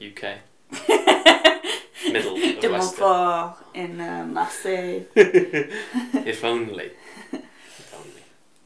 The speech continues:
Speaker 2: Um, that would be quite a different experience.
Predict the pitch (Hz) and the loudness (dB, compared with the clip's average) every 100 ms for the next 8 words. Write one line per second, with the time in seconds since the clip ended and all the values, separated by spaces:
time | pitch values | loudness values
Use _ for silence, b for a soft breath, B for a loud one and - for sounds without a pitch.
0 | _ _ - 185 180 180 175 170 170 - | _ _ -2 0 0 -2 -6 -8 -10 -8
1 | - - - - - 71 90 90 87 - | -8 -10 -10 -10 -8 -8 -8 -10 -12 -10
2 | 90 87 90 - - | -10 -8 -10 -14 -20